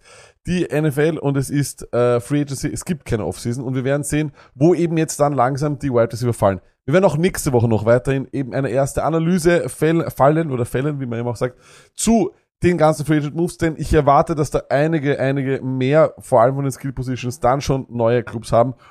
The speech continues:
und dann werden wir schon ganz, ganz gut beurteilen können, welcher Fit uns am allerbesten gefällt und welcher nicht. Während der Woche kommt noch von Stoney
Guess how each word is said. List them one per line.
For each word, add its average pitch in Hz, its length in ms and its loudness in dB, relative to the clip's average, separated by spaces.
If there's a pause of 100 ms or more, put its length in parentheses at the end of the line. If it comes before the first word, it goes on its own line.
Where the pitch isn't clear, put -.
und 117 80 -6
dann 131 180 -2
werden 139 200 -2
wir 143 100 -2
schon 147 240 -2 (300)
ganz, 151 200 4
ganz 170 200 -2
gut 175 160 -2
beurteilen 170 440 0
können, 127 300 -4 (220)
welcher 139 240 -2
Fit - 240 -2
uns 135 160 -4
am 123 100 -2
allerbesten 120 500 0
gefällt 113 200 -6
und 104 80 -8
welcher 104 160 -4
nicht. 143 240 0 (340)
Während 208 340 4
der 175 100 4
Woche 131 220 2
kommt 151 300 0
noch 120 220 0
von 185 260 0
Stoney 170 520 0